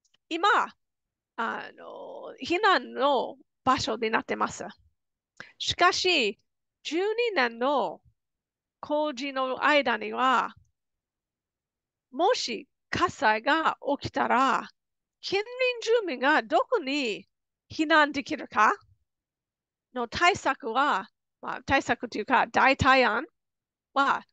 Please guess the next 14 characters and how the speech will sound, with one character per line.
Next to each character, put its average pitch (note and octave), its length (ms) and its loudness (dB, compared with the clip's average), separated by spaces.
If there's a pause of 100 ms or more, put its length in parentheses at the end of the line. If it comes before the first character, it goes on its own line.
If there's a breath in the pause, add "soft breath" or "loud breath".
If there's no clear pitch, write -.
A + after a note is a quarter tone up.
(160)
出 D4 100 -2
さ E4 240 4
れ E4 80 0
て D#4+ 100 0
い C#4+ 40 -2
ま C4 140 -2
せ B3 160 -4
ん。 - 60 -6
で - 60 -20 (1300)
す - 80 -20
か F4 80 -2
ら、 D4+ 200 6
ま C4 360 4
あ、 - 60 -14